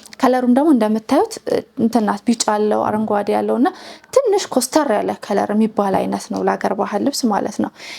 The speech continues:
ይሄ ለሁላችሁም ይሆናል። ሁሉንም ሰው ቢለብሰው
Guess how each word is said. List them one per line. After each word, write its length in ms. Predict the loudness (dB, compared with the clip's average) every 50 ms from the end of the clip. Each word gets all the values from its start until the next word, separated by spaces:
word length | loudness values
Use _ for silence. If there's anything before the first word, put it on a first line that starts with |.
| -2 0
ይሄ 160 | 2 4 4 4 2 2
ለሁላችሁም 640 | 2 2 2 2 2 2 2 0 -2 -6 -4 -2 -2 -2
ይሆናል። 300 | -2 -2 0 0 2 2
ሁሉንም 360 | 4 4 4 4 2 2 -2
ሰው 180 | -2 0 -2 -2 -2
ቢለብሰው 540 | 0 0 2 2 2 2 0 -2 0 0 0